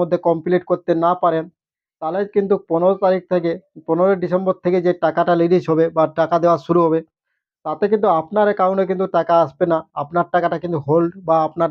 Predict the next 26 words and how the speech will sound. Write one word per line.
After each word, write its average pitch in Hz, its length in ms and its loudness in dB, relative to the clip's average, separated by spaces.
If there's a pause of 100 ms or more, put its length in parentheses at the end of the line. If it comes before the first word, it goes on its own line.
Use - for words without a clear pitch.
দেরিতে 165 360 0
আসতে 143 260 -6
পারে। 143 160 0 (760)
তো - 100 -8
অতএব 196 300 2
আপনাদেরকে 180 460 0
আমি 185 100 -2 (100)
একটা 180 240 -4
রিকোয়েস্ট 170 320 0
করবো 175 220 2
যে 175 120 4
আপনারা 170 260 0 (100)
অবশ্যই 190 480 0
চোদ্দ 170 180 -2 (120)
তারিখের 175 320 0
মধ্যে 170 180 -2 (120)
সকলে 185 300 0 (100)
যত-, 165 300 -4
যাদের 160 300 2 (100)
যাদের 170 240 2 (580)
এই 190 120 -2 (120)
যোগ্য 156 220 0 (100)
লিস্টে 170 320 -2
নাম 156 160 2
আছে, 151 120 -2 (120)
সকলেই 175 380 0